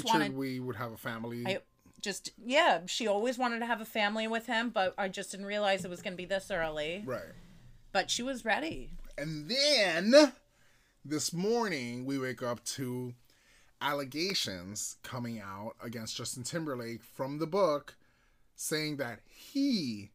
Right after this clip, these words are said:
Speaker 1: cheated on Britney during their relationship, even though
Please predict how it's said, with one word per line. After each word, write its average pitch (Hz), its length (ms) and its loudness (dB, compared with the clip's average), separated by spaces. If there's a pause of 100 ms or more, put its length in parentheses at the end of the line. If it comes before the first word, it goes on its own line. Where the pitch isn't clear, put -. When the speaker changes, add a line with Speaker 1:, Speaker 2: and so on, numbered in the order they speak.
(160)
Speaker 1:
cheated 131 580 -2
on 123 220 -4
Britney 113 760 -6 (520)
during 127 280 -6
their 127 140 -4
relationship, 131 840 -2 (720)
even 233 500 4
though 131 600 6